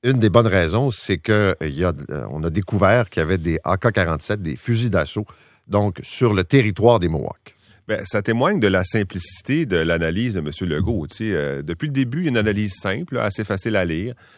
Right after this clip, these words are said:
Speaker 2: Je veux démanteler la barricade. » Fait que là, je, « Ah, ben là, je peux pas, il y a des fusils. » Bon.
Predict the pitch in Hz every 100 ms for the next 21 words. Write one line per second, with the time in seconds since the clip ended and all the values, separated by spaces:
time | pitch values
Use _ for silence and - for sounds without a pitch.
0 | _ _ _ _ 85 87 117 135 127 107
1 | 98 113 95 92 92 85 78 78 107 127
2 | 104 82 85 90 85 82 76 67 69 -
3 | 104 98 90 110 - 80 90 92 80 71
4 | 82 - 76 64 65 - 69